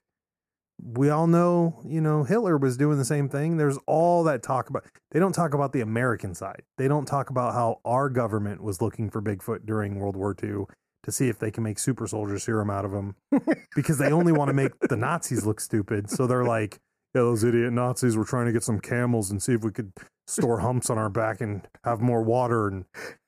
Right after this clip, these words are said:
Speaker 1: you know, but we've got the secret M I B team.
Speaker 2: Dude, look, U F Os,
Speaker 1: But
Speaker 2: Bigfoot.
Speaker 1: right,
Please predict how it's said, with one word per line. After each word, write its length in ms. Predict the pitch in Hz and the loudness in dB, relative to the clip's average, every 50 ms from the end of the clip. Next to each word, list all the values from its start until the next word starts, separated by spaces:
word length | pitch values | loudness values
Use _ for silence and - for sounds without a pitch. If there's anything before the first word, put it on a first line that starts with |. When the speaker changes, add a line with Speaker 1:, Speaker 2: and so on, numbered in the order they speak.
| _ _ _ - | _ _ _ 0
Speaker 1:
you 140 | 196 175 | 2 2
know, 320 | 139 120 110 107 107 107 - _ _ _ _ - - - - - - | 4 4 2 0 -2 -4 -6 _ _ _ _ -16 -14 -14 -12 -4 0
but 80 | 147 | 2
we've 180 | 139 143 151 135 | 4 4 4 4
got 160 | - 160 143 - | 2 -2 -2 -4
the 60 | - | -2
secret 320 | - - 151 - 143 127 | 0 0 0 2 2 0
M 140 | 123 120 117 | 2 2 0
I 80 | 113 113 | 0 0
B 200 | 104 113 117 104 | 0 0 -2 -2
team. 300 | - 113 101 95 98 - - - | -2 -6 -8 -8 -8 -10 -8 -2
Speaker 2:
Dude, 300 | 208 196 196 190 165 147 | 2 4 4 4 2 2
look, 300 | 165 180 160 131 120 - _ _ - 147 135 - _ _ _ | 2 0 0 0 -2 -8 _ _ -18 -18 -18 -20 _ _ _
U 260 | - 156 156 175 175 170 | -2 0 4 4 4 4
F 120 | 156 - | 2 2
Os, 560 | 180 180 185 180 180 175 170 175 156 - - - _ _ _ - - _ | 2 2 4 4 4 4 4 2 2 -2 -8 -18 _ _ _ -20 -18 _
Speaker 1:
But 100 | - - 139 | 0 0 0
Speaker 2:
Bigfoot. 200 | 139 151 - - 170 | 0 0 0 2 2
Speaker 1:
right, 200 | - 143 170 - | 2 2 0 -2